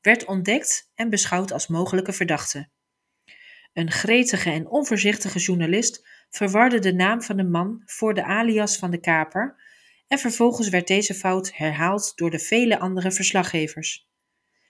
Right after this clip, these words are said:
Zo werd Dan Cooper bekend als D B Cooper. De F B I lanceerde wat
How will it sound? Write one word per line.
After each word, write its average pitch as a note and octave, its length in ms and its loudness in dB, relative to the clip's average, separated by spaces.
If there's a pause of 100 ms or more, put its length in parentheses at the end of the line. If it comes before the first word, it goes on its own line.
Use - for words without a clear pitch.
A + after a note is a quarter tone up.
Zo G#3+ 280 -2
werd F3+ 320 2
Dan F#3+ 340 2
Cooper G3 580 -2
bekend E3+ 520 -2
als - 440 -10 (100)
D G#3 200 2
B F3 80 0 (360)
Cooper. D3+ 500 -4 (1700)
De A#3+ 220 -6
F C4+ 60 -8
B - 60 -8
I A#3+ 260 0
lanceerde A3 680 0
wat G3 400 -4